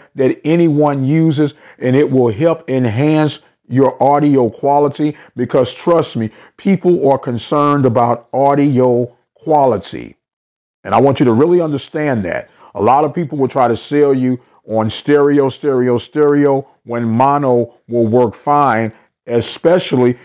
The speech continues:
if you're dealing with talk radio, sports talk radio, or ministry radio. Mono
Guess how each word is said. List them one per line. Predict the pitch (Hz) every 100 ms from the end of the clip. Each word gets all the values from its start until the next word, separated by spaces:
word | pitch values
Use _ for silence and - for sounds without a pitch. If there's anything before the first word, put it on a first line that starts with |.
| -
if | 120 135
you're | 131
dealing | 127 113
with | 87 85
talk | - 151 127
radio, | 135 143 135 131 127 123
sports | 127 - - 139 131
talk | - 143 120
radio, | 120 131 120 123 123 120 - _ -
or | 123 123 -
ministry | 120 123 147 151 131 - 139 127 -
radio. | 131 135 117 98 82 69 _ _ _ _ -
Mono | 104 143 175 156 135 127 131